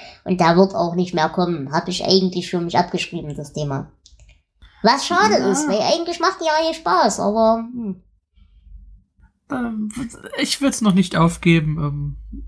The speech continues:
Speaker 2: Autoren sind komische Menschen.
Speaker 1: <laughs> Nun gut,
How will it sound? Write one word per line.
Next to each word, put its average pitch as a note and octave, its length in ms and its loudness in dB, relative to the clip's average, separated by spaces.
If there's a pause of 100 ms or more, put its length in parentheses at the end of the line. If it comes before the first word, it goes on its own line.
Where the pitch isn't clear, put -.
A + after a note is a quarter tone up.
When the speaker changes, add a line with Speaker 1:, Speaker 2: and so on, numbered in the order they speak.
(120)
Speaker 2:
Autoren F#3+ 420 4
sind F3 220 2
komische D3+ 680 0
Menschen. C3+ 460 -2 (160)
Speaker 1:
<laughs> - 40 0 (2250)
Nun D#4 200 6
gut, F#3+ 320 2